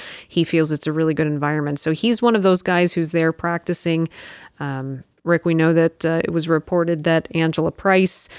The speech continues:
uh, wished, uh, Carey Price, uh, good luck and farewell as he is on his way now back to Montreal, to Brossard, as, as more and more players come together. Um, interestingly enough, though, the N H L put out their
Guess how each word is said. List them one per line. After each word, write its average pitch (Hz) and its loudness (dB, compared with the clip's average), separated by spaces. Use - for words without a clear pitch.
uh, - 0
wished, 170 0
uh, 165 2
Carey 214 4
Price, 190 0
uh, - -8
good 175 0
luck 180 2
and 180 2
farewell 165 6
as 156 2
he 190 0
is 165 0
on 170 2
his 165 0
way 160 0
now 156 0
back 147 -4
to 156 0
Montreal, 151 -2
to 151 -4
Brossard, 180 2
as, 160 0
as 151 -2
more 170 2
and 165 2
more 156 2
players 160 0
come 156 -2
together. 156 0
Um, 165 -2
interestingly 254 2
enough, 220 2
though, 220 4
the 170 2
N 165 4
H 175 2
L 170 4
put 175 0
out 165 0
their 165 0